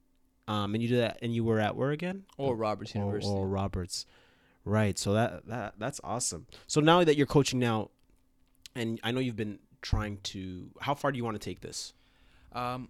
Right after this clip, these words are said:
Speaker 2: well, my, my dream, well, actually, my dream was, I'm actually living my dream. My dream was to coach. Um, but, you know, my, my goal is definitely to become an assistant coach at the Division One level. Um,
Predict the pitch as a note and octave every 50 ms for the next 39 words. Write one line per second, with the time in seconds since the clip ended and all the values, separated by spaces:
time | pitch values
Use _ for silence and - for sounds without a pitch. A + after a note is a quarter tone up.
0 | - - B2+ C3+ C3+ C3 C#3+ D3 D#3 D#3 - B2 C3+ C#3+ D3 C#3 B2+ - - A#2
1 | A#2 A#2 A#2 A#2 A2+ A2+ A2+ - - - - - A#2+ A#2 B2+ B2+ - - G#2+ G#2+
2 | G2 A#2+ B2 A#2+ A#2 A#2 A2 A2 A2+ A2+ A2 G#2+ G#2 G#2 G2+ G2 F#2+ G2 - -
3 | - - - A#2+ A#2+ A2 A2 - - G2 G#2 A2+ A2+ G#2+ G2 F#2 G2 G2+ G2 G#2
4 | F#2+ F#2+ G2+ G2+ A2 A2+ A#2 A2+ G#2+ G2+ G2 - - F2+ - - - - A#2 G#2+
5 | F#2+ F2+ - - - _ _ _ _ _ _ - A2+ A#2 A2 G2+ G2 G2 F#2 -
6 | _ _ _ _ _ - A2+ A2 A#2 A#2 G#2 G#2 G#2 A2+ B2 A2+ - A2+ A#2 A2+
7 | A2 G#2 A2 A#2 A2+ A2+ A2 G#2 G2+ G#2 - A2+ A2+ - - A2+ A2 G#2+ A2 -
8 | - A2+ G#2 G#2 G2+ G2+ _ _ _ _ _ A#2+ A2 A2 - - - - A2+ G#2+
9 | G#2+ G#2+ G#2 G2+ G2+ - - A#2+ - - A2+ G#2 - - A2 G2+ A2 G#2+ - -
10 | _ - A2 - - G#2+ G#2 G#2+ G#2+ G#2 G2+ - G#2 G2+ G#2+ G#2 G#2 G2 G2+ G#2
11 | G#2 G#2+ G#2+ G#2+ A2 _ _ _ _ _ _ _ _ _ - G2+ G2 F#2+ F#2 F#2+
12 | F#2 F#2 F#2 D2+ G1+ -